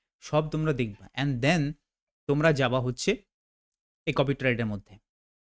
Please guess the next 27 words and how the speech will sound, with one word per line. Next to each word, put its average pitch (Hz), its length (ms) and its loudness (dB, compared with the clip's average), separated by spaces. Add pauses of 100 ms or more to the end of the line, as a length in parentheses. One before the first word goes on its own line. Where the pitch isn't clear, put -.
হ্যাঁ, 113 380 0
ট্রেন্ডিং, 139 380 2
ট্রেন্ডিং 135 360 0
অনেক 131 200 0
কিছু 139 200 -6
আছে। 139 240 -4
এখানে 135 240 0
কপি 139 260 -2
ট্রেডে 151 300 -2
মানে 214 200 -2
এরা 165 280 2
যে 165 140 2
কেওএল 139 600 4 (540)
বা 123 260 2
এরা 127 200 0
বলতে 135 300 0
পারো 139 340 0
ভালো 135 260 0
ট্রেডার, 127 560 -2 (600)
প্রফিটেবল 147 460 2
ট্রেডার, 151 460 0
তাদের 131 320 -2
একটা 143 160 -4
র‍্যাঙ্কিং 127 480 0
করা 123 180 0
হইছে, 120 280 0
এইখানে 127 340 0